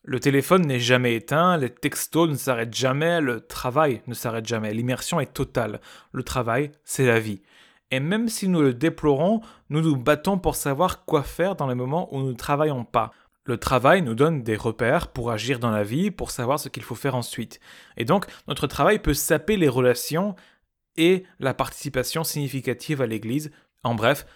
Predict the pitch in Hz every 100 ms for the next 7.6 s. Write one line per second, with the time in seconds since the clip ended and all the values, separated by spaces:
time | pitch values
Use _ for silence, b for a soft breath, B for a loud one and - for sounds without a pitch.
0 | b - 165 165 139 131 117 127 131 -
1 | 117 104 107 - 131 151 180 180 B -
2 | 143 139 147 139 143 127 143 160 - 147
3 | 143 151 151 - 135 135 139 143 160 143
4 | - 127 123 147 147 131 127 117 151 185
5 | 139 120 123 131 139 156 120 131 120 131
6 | - 131 131 160 143 123 120 123 135 -
7 | - 123 - 123 147